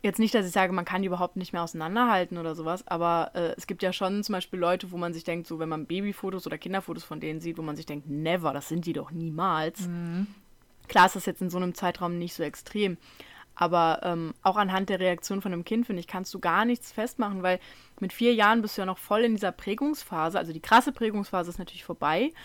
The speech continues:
Speaker 1: aber, ähm, wenn du dann irgendwie acht Monate bei anderen Leuten gelebt hast, du,
Speaker 2: Dann
Speaker 1: du empfindest ja auch ganz anders und es kann ja auch sein, selbst wenn er sie erkannt hat, dass das in, für sein kleines Gehirn einfach viel zu viel war und er trotzdem weint und nicht direkt
Speaker 2: Ja.
Speaker 1: dahin möchte, weil er halt auch anfängt zu fremdeln oder so.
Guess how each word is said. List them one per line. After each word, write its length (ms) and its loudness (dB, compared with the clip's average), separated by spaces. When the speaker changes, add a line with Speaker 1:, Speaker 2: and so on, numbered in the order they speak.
Speaker 1:
aber, 500 6
ähm, 400 -4
wenn 140 -2
du 60 -2
dann 100 0
irgendwie 260 -4
acht 220 0
Monate 240 -2
bei 100 -2
anderen 240 -2
Leuten 300 2
gelebt 400 -6
hast, 360 -2
du, 160 -4
Speaker 2:
Dann 160 -2
Speaker 1:
du 220 0
empfindest 480 2
ja 120 8
auch 40 -4
ganz 200 -2
anders 240 0
und 80 -4
es 100 -6
kann 160 4
ja 100 4
auch 80 4
sein, 200 0
selbst 240 -4
wenn 120 6
er 120 6
sie 100 -2
erkannt 340 4
hat, 140 2
dass 120 -6
das 180 -8
in, 280 -6
für 140 -8
sein 240 2
kleines 320 -2
Gehirn 220 -2
einfach 240 -6
viel 280 -4
zu 120 -10
viel 260 0
war 80 6
und 80 2
er 80 0
trotzdem 640 -2
weint 360 0
und 80 -4
nicht 200 -4
direkt 200 0
Speaker 2:
Ja. 80 0
Speaker 1:
dahin 280 -2
möchte, 280 -4
weil 100 8
er 80 6
halt 160 4
auch 60 -4
anfängt 340 -2
zu 140 -8
fremdeln 600 2
oder 260 0
so. 260 -2